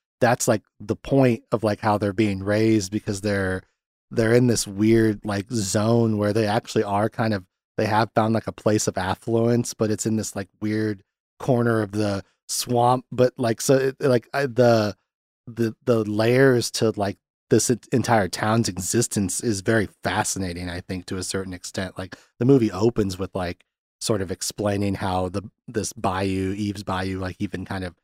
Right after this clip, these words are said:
came into existence 'cause it was like a, it was like a slave woman who saved her master, and then he freed her, but then she <laughs> had, like, sixteen of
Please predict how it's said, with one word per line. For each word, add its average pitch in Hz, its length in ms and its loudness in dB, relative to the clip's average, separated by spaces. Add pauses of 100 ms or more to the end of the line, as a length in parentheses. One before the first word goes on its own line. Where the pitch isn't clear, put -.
(240)
came 110 320 2
into 101 240 0
existence 92 680 -6
'cause 95 220 -8
it 92 80 -8
was 92 160 -10
like 92 220 -10
a, 87 260 -10 (540)
it 120 80 -2
was 107 140 0
like 98 140 -2
a 92 140 -2
slave 120 520 4
woman 104 400 0
who 95 180 -4
saved 101 460 -2
her 101 140 -4
master, 92 840 -4 (380)
and 95 300 -4
then 95 280 -4 (320)
he 95 140 -2
freed 117 460 2
her, 98 360 0
but 101 200 -4
then 101 180 -2
she - 200 -2
<laughs> - 80 -4
had, - 180 0
like, 165 120 -8
sixteen - 580 0
of 156 60 2